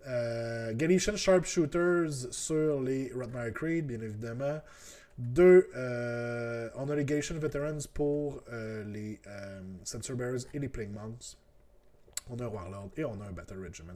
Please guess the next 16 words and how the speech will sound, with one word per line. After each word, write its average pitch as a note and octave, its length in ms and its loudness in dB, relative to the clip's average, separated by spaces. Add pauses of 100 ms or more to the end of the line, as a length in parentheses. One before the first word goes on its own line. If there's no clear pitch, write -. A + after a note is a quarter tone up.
à F#2+ 80 -12
deux G2+ 180 -8
mille G2 180 -10
points. - 220 -12 (320)
Super - 320 12
intéressant E3+ 420 8
comme A#2 220 0
liste, D3+ 240 -4
honnêtement. A2+ 340 -6 (500)
Euh, G#2+ 200 -6
ça A2+ 160 -6
vient B2 120 -4
chercher. D3 380 -4
Nurgle D3+ 400 4
a F#3 80 8
pas G3+ 340 4